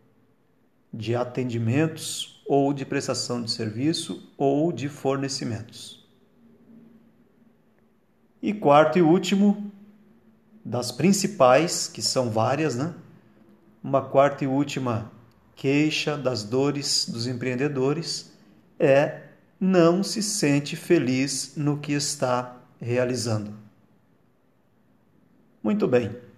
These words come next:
então, quando nós vamos pontuar essas questões nas nossas mentorias, logo observamos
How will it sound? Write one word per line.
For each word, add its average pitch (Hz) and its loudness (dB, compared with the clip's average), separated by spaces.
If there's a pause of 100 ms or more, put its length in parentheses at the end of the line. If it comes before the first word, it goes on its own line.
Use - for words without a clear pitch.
(200)
então, 190 2 (1120)
quando 180 2
nós 151 4
vamos 127 2
pontuar 127 2 (300)
essas 120 0
questões 139 -2
nas 113 -4
nossas 117 -2
mentorias, 135 -2 (600)
logo 180 8
observamos 135 2